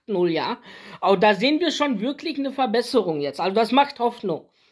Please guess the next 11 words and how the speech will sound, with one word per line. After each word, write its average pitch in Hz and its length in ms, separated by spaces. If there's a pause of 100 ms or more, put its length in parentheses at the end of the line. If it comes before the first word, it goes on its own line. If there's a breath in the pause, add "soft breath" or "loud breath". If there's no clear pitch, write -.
Das 202 180
macht 233 280
wirklich 277 400
Hoffnung 269 360
auf 233 160
die 220 100
neue 214 280
Saison. 196 540 (800 soft breath)
Und, 233 440
äh, 226 400
ja, 165 420